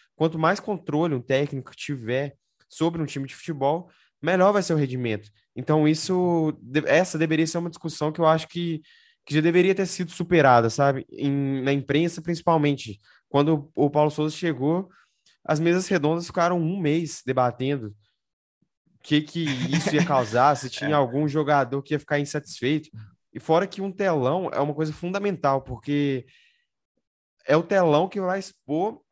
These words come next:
Speaker 1: os problemas, os defeitos táticos da equipe, e é no telão que eles vão ser corrigidos.
Speaker 2: É.
Speaker 1: Então, a gente não vai ver o efeito direto, a gente não vai ver, "Ah, esse zagueiro, ele melhorou o posicionamento dele por causa do telão."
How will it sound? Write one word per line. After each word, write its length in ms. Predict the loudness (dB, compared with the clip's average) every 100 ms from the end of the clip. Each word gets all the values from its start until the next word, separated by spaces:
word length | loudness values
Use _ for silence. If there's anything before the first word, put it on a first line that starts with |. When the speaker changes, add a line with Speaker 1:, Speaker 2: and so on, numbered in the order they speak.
| _
Speaker 1:
os 100 | -10
problemas, 560 | -4 -4 0 -2 -2 -4
os 100 | -4
defeitos 480 | -4 -4 -4 -6 -2
táticos 400 | 0 0 -4 -6
da 100 | -6
equipe, 420 | -6 -10 -12 -14 _ _ -6
e 120 | -2
é 60 | -2
no 80 |
telão 360 | -2 -2 -2 -2
que 60 | -4
eles 140 | -6
vão 80 | -6
ser 140 | -6
corrigidos. 580 | -2 -2 -2 -6 -8 -18 _ _ _
Speaker 2:
É. 80 | -8
Speaker 1:
Então, 180 | -2 0
a 80 | 0
gente 200 | -4 -6
não 80 | -6
vai 100 | 0
ver 100 | 2
o 80 |
efeito 340 | 2 0 -4 -2
direto, 380 | -2 0 0 -4
a 40 |
gente 120 | -6
não 60 | -4
vai 80 | 0
ver, 120 | 2
"Ah, 120 | 0
esse 340 | -2 -8 -10 -14 _ _ _ _
zagueiro, 480 | -2 0 0 0 0
ele 120 | -2
melhorou 640 | -2 0 0 -2 -2 -2 -2
o 40 |
posicionamento 680 | 0 -2 0 0 2 0 -2
dele 320 | -2 -2 -4 _ _ _
por 140 | -10 -4
causa 280 | -4 -4
do 80 | -8
telão." 460 | -6 -4 -4 -6